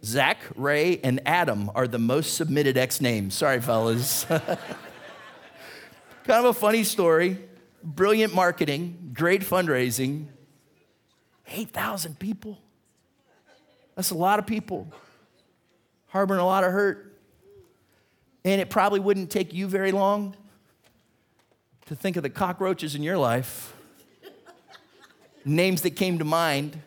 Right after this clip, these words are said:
Sorry, Adam, Ray, and Zach <laughs> about all that. Here's what the author of Hebrews says. Hebrews chapter twelve, verse fifteen. "See to it that no one falls short of the grace of God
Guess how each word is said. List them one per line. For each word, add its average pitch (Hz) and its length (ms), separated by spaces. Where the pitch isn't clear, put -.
Sorry, 147 400
Adam, 127 500
Ray, 139 360
and 117 120
Zach 127 420
<laughs> - 20
about 147 300
all 143 180
that. 143 240
Here's 196 240
what 190 100
the 185 120
author 165 200
of 139 60
Hebrews 143 320
says. 107 300
Hebrews 156 580
chapter 160 300
twelve, 147 260
verse 123 160
fifteen. 123 560
"See - 300
to 220 300
it 165 120
that 170 140
no 160 400
one 196 320
falls 160 400
short 165 480
of 139 140
the 143 80
grace 131 360
of 110 140
God 107 380